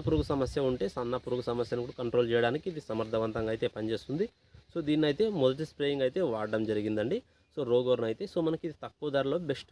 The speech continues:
ఫలితం అయితే అందించడం జరుగుతుంది. దీన్ని మనం ఒక ఎకరానికి వచ్చి రెండు వందల యాభై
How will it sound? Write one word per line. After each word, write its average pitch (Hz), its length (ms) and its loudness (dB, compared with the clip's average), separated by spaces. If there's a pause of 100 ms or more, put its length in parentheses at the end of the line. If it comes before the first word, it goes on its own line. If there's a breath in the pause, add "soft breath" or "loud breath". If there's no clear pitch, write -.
ఫలితం 127 340 -2
అయితే 120 180 -2 (140)
అందించడం 107 500 -2
జరుగుతుంది. 107 340 -6 (100)
దీన్ని 131 280 0
మనం 131 120 2 (100)
ఒక 104 100 -8 (120)
ఎకరానికి 127 480 -2
వచ్చి 220 200 -6 (460)
రెండు 123 200 0
వందల 127 200 2 (280)
యాభై 113 180 2